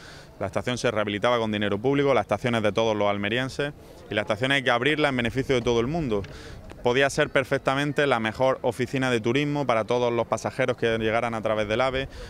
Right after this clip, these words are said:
Podía ser un escenario ideal para organizar exposiciones, para organizar conciertos, lo que ahora se viene llamando un contenedor cultu-, cultural, ¿no? Todo eso junto con, eh, un toque de gastronomía, que siempre viene bien en una ciudad como Almería,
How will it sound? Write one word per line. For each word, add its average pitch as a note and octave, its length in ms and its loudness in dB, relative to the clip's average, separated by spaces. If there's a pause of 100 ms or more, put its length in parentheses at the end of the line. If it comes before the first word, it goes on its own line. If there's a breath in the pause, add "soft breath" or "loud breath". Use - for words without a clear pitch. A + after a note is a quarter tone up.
(120 loud breath)
Podía B2+ 200 4
ser D3 160 0
un C#3+ 120 0
escenario C3 580 2 (140)
ideal C3 500 4
para A2+ 220 2
organizar A#2 400 -2
exposiciones, B2+ 760 -2
para A2 220 0
organizar A2 480 -2
conciertos, B2+ 640 0 (420 loud breath)
lo A2+ 80 4
que A#2 80 4
ahora C#3 140 4
se D3+ 100 2
viene C#3 220 4
llamando C3+ 420 4
un C3 120 2
contenedor A#2 600 4
cultu-, G#2+ 340 -2
cultural, G#2+ 600 0
¿no? C#3 240 -8 (100)
Todo B2 320 4
eso B2+ 240 0
junto G#2+ 400 -2
con, G2+ 540 -2
eh, G2 420 -2
un A#2+ 160 -2
toque A#2 240 2
de A2+ 80 4
gastronomía, A#2+ 720 0
que B2 80 -2
siempre A2 340 -2
viene A2 280 0
bien A#2 320 -2
en G#2 100 -4
una G#2+ 140 -2
ciudad G#2+ 240 2
como G#2 160 -2
Almería, C3 440 0